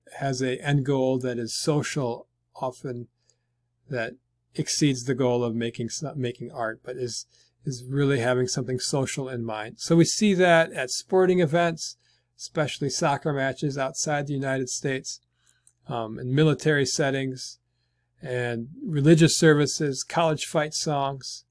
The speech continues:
Lenoir-Rhyne has its alma mater that gets sung, um, and during the aftermath of natural, national tragedy, which we'll talk about in a moment, and as part of protest movements, which we'll also talk about. On the screen, you see a mother with her, we're gonna assume that's a mother with her infant child.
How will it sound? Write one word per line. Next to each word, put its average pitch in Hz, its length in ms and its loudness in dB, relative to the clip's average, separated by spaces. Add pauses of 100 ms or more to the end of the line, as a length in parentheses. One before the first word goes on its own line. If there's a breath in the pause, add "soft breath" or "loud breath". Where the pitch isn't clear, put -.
(140)
Lenoir-Rhyne 127 420 -4
has 127 140 -6
its - 140 -12
alma 135 280 -4
mater 131 320 -2
that 127 220 -6
gets 131 200 -8
sung, 131 460 -6 (1160 loud breath)
um, 135 200 -12
and 139 180 -2
during 147 220 2
the 139 100 0
aftermath 131 560 0
of 123 80 -4
natural, 120 360 -4 (220)
national 127 540 -2
tragedy, 170 640 4
which 165 160 -4
we'll 156 60 -6
talk 165 240 0
about 151 220 0
in 147 80 -4
a 143 40 0
moment, 143 360 -2 (100)
and 160 140 -2
as 135 140 -4
part 131 260 -4
of 123 140 -6
protest - 480 -2
movements, 113 440 -8
which - 160 -14
we'll 131 140 -10
also 117 260 -12
talk - 300 -14
about. 110 240 -16 (760 soft breath)
On 151 100 4
the 139 60 6
screen, 165 380 4
you 151 100 6
see 147 480 2
a 123 160 -2
mother 143 560 0 (600)
with 127 260 -4
her, 127 300 -4
we're 156 60 -8
gonna 131 140 -6
assume 135 280 -4
that's 117 220 -4
a 127 40 -4
mother 120 300 -2
with 117 180 -6
her 117 140 -8
infant 127 380 -8
child. 131 540 0